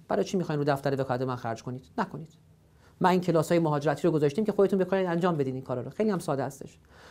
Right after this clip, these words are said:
فرم صد و سی رو به همسرتون بگین پرینت کنن، از روی وبسایت یو اس سی آی اس دات گاو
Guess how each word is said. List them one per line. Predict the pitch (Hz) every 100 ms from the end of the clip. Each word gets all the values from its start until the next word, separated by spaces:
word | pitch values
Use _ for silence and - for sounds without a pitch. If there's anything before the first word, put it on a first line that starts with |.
| -
فرم | - 208 196
صد | 190 175
و |
سی | 160 180
رو |
به | 180
همسرتون | 165 160 170 170
بگین | 160 160
پرینت | 160 190 214
کنن، | 240 240
از | 175 151
روی | 160
وبسایت | 151 139 - 156 151
یو | 143 143 175 190 151 -
اس | 170 139 - -
سی | - - 202 175 131 -
آی | 151 139 120 -
اس | 143 202 - - - 143
دات | 127 127 -
گاو | 127 156